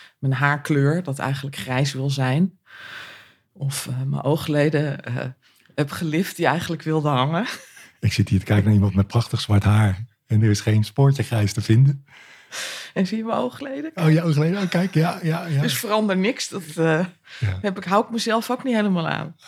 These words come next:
Speaker 2: Oké.
Speaker 1: Nee, maar eigenlijk zijn het natuurlijke v-, natuurlijke bewegingen in ons.
Speaker 2: Ja.
Speaker 1: En die, dat geldt ook voor ons innerlijk.
Speaker 2: Ja.
Speaker 1: Die we, die we tegenhouden.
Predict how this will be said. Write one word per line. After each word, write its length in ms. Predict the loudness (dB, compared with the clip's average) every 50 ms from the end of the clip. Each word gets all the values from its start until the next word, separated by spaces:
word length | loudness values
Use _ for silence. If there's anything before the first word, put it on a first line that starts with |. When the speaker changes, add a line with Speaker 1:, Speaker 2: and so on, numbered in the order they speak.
| -16
Speaker 2:
Oké. 260 | -14 -12 -10 -10 -10 -12 -12 _
Speaker 1:
Nee, 120 | -4 -2
maar 160 | -2 0 0 0
eigenlijk 320 | 0 0 -2 -4 -6 -4
zijn 220 | -2 -2 0 0
het 100 | 0 0
natuurlijke 520 | -2 -2 -2 -2 0 0 2 2 0 -2 -2
v-, 120 | -4 -6 -8 _ _
natuurlijke 760 | -4 -4 -2 -2 -2 -2 0 2 2 2 2 0 -2 -4 -6 -2
bewegingen 680 | 0 0 2 2 4 2 2 2 0 -2 -4 -4 -2
in 200 | -2 0 0 0
ons. 420 | 0 -4 -6 -6 -6 -8 -8 -8 -8
Speaker 2:
Ja. 240 | -8 -8 -8 -8 -10 -16 -20 _ _ _
Speaker 1:
En 140 | -4 -2 0
die, 160 | 0 0 -2
dat 180 | -2 -4 -4 -2
geldt 300 | 0 2 2 2 2 0
ook 160 | -2 -2 -4
voor 120 | -6 -8
ons 220 | -6 -6 -6 -4 0
innerlijk. 560 | 2 4 4 4 2 0 -4 -6 -8 -12 _ _ _ _
Speaker 2:
Ja. 220 | -2 0 0 0 -2 -8 -20 -20 -20 -20 -20 _ _ _ _
Speaker 1:
Die 260 | _ -2 0 2 2
we, 360 | 4 2 2 0 0 -2 -2 -2 -4 -4 -6 -8 -10 -12
die 220 | -10 -10 -10 -10 -10
we 460 | -8 -8 -8 -8 -8 -10 -10 -12 -10 -4
tegenhouden. 800 | -2 0 0 0 0 0 0 2 0 0 -2 -2 -4 -4 -6 -8